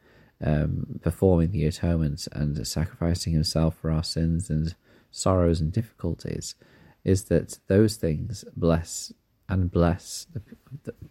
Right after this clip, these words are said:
the people who came before him as well as, um, after him as well. Um, that these blessings come in the Lord's time. Uh, Geoffrey R Holland said, quote,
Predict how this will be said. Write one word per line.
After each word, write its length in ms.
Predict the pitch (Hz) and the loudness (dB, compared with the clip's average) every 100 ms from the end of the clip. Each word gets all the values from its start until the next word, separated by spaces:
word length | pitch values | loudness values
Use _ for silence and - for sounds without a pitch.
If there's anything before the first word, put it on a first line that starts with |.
| _ | _
the 120 | 95 | -4
people 500 | - 87 - 80 82 - - _ _ | 2 2 4 0 0 -8 -20 _ _
who 100 | 101 | 0
came 200 | - 85 | 2 2
before 460 | 98 - 139 120 | 0 4 6 6
him 260 | 90 73 82 | 2 -2 -2
as 160 | - - | -4 -4
well 180 | 78 76 | -4 -2
as, 300 | 76 78 - - | -4 -6 -14 -2
um, 200 | 82 73 | -2 0
after 380 | - 85 - 78 | -2 -6 -6 -2
him 120 | 76 | 0
as 160 | 80 - | -2 0
well. 280 | 85 82 - - - - - _ | 0 0 -6 -20 -20 -20 -20 _
Um, 460 | - 82 80 76 - _ _ _ _ _ _ _ _ _ _ - | 2 4 4 2 -6 _ _ _ _ _ _ _ _ _ _ -14
that 220 | - 101 87 | 4 4 6
these 200 | 98 - | 2 2
blessings 460 | 98 95 90 80 | -4 -2 -2 -2
come 260 | - 95 92 | 0 0 0
in 120 | 85 | -2
the 120 | 82 | 0
Lord's 280 | 82 82 - | 2 0 -2
time. 440 | - 110 90 80 - - - - - | -2 2 4 2 -2 -20 -20 -8 -2
Uh, 80 | |
Geoffrey 400 | 101 117 117 107 | 2 2 2 2
R 120 | 101 92 | 2 2
Holland 340 | 107 110 90 | 2 0 -2
said, 300 | - 78 92 | 0 -2 0
quote, 280 | - 87 | 2 2